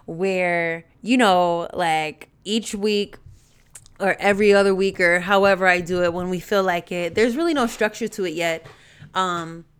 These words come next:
you know, we just give away something. So we could say, "Yo, today's basic necessity giveaway is, you know, a toothbrush.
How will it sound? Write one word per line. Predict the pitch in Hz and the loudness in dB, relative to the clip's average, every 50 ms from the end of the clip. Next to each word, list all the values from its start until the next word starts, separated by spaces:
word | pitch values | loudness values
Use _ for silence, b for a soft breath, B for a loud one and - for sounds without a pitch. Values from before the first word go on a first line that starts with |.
| _ _ _ | _ _ _
you | 233 233 | 0 0
know, | 226 202 | 0 2
we | 190 214 208 | 0 -2 -2
just | 175 208 214 208 - - | 0 0 -2 -2 -4 -4
give | - 190 190 | -4 -2 -2
away | 214 208 190 202 262 285 | -2 -2 -2 -2 -2 -2
something. | - - 196 175 165 - 175 180 165 | -4 -6 -6 -8 -6 -10 -12 -12 -12
So | - - 185 175 170 170 165 B B B B B B | -8 -6 -4 -4 -4 -4 -6 B B B B B B
we | - 220 | -10 -10
could | - - 233 220 | -4 -2 -4 -2
say, | - 214 190 | -2 -4 -4
"Yo, | 196 202 220 208 185 180 | 0 0 2 2 0 -2
today's | - - 196 202 220 226 190 | -4 -8 -4 -2 -2 -2 -4
basic | 170 - 196 202 - 208 - | -4 -2 -2 -2 -4 -6 -10
necessity | 202 180 - 185 180 - - 208 | -10 -6 -6 -6 -6 -6 -12 -12
giveaway | 185 165 185 160 165 160 160 165 165 170 | -6 -6 -6 -6 -6 -6 -6 -4 -4 -6
is, | 165 - 160 160 160 165 160 165 165 160 160 160 - b b b b b b b b b b b b b _ _ | -8 -10 -12 -12 -10 -10 -10 -10 -12 -12 -14 -18 -20 b b b b b b b b b b b b b _ _
you | - 160 165 | -18 -16 -14
know, | 160 147 143 147 - | -14 -14 -14 -14 -12
a | - 180 | -12 -12
toothbrush. | 180 - - 196 175 - _ - 165 151 156 175 170 - | -10 -8 -10 -10 -10 -12 _ -12 -10 -10 -10 -10 -12 -14